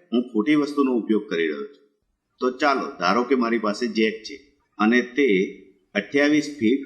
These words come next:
per મિનિટની ગતિથી ગાડી ચલાવે છે. તો હું તમને એ પૂછવા જઈ રહ્યો છું કે જો તે દર મિનિટે અઠ્યાવીસ ફીટ જાય,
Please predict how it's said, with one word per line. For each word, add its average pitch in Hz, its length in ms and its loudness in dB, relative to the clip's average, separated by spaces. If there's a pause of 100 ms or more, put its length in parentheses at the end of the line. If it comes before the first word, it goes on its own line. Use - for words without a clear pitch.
(160)
per 117 140 2
મિનિટની 117 440 2
ગતિથી 110 460 0
ગાડી 95 260 2
ચલાવે 104 400 0
છે. - 120 -14 (420)
તો 127 80 0
હું 123 260 -2
તમને 143 300 0
એ 147 240 0
પૂછવા 117 300 0
જઈ 85 200 2
રહ્યો 82 240 0
છું 113 420 -4 (360)
કે 127 160 0
જો 120 160 0
તે 123 240 -2
દર 127 280 0
મિનિટે 120 640 0
અઠ્યાવીસ 143 680 0
ફીટ 98 240 0
જાય, 87 300 -4